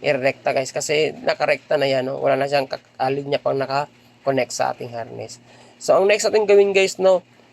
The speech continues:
putulin natin yung yellow na wire na yan na stuck, na connect sa kanyang socket. Kailangan i-disconnect natin yan kasi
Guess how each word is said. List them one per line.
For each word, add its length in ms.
putulin 400
natin 320
yung 160
yellow 240
na 160
wire 240
na 80
yan 400
na 80
stuck, 320
na 160
connect 320
sa 160
kanyang 400
socket. 480
Kailangan 320
i-disconnect 640
natin 320
yan 160
kasi 480